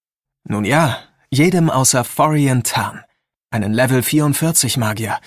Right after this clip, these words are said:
einer der besten, die die Magische Akademie in den letzten Jahren hervorgebracht hatte und Liebling des Dekans der Abteilung für magische Karten.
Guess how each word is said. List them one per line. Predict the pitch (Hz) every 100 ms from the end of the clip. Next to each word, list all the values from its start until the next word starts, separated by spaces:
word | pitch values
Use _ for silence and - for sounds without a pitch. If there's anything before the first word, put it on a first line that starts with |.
| - -
einer | 139 156
der | 143
besten, | 156 175 - 139 123
die | 117
die | 117
Magische | 127 147 143 143
Akademie | - 135 120 123 139 120
in | 113
den | 117
letzten | 127 - -
Jahren | 127 123 120
hervorgebracht | 120 - 143 131 113 117 -
hatte | 127 131 123 - - _
und | - 113
Liebling | 139 202 147 147
des | 123 -
Dekans | 101 - 131 135 123
der | 120 85
Abteilung | - 127 123 123 117 - _
für | - 87
magische | 78 101 117 120 - 120
Karten. | - - - -